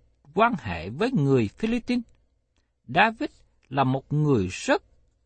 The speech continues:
giỏi về vấn đề tổ chức, một người lính giỏi, một vị tướng có nhiều chiến lược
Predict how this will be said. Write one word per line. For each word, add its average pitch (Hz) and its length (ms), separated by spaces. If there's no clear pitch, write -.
giỏi 190 460
về 123 200
vấn 233 180
đề - 220
tổ 120 180
chức, - 200
một 147 240
người 180 260
lính 262 300
giỏi, 117 240
một 123 220
vị 214 180
tướng 330 240
có 392 140
nhiều 131 180
chiến 339 200
lược 131 320